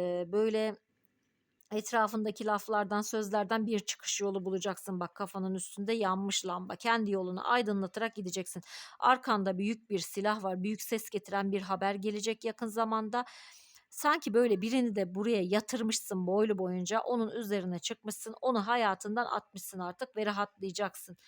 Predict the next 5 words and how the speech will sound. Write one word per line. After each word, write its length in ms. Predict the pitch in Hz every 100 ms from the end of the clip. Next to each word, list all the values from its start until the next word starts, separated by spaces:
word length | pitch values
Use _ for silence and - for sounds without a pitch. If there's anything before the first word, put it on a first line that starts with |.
| - - _ _ _
Yani 380 | 214 214 208 208
yeter 300 | 214 233 -
artık 420 | 240 196 - -
demişsin 480 | 202 190 - 202 196
bunun, 280 | 196 202